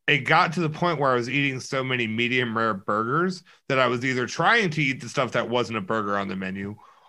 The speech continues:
or I would even eat a fucking well done burger 'cause it just, it broke it up. I mean, I'll tell you what, brother, if you have really good ground beef and you have a good dressed burger, a well done or at least, uh,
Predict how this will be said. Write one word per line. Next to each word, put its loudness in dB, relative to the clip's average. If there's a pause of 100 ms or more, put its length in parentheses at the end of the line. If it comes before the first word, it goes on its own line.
(160)
or 4
I 6
would 2
even 0
eat 0
a 0
fucking -4
well 0
done -2
burger -8
'cause -4
it -4
just, -6 (360)
it 0
broke 0
it 2
up. 0 (400)
I 6
mean, 2 (1080)
I'll 6
tell 2
you 4
what, 0
brother, 2
if -6
you 2
have 4
really -2
good 0
ground 2
beef -2 (800)
and -4
you 0
have 4
a -2
good -2
dressed -4
burger, -4 (960)
a 2
well 2
done 0
or -2
at 2
least, -6
uh, 0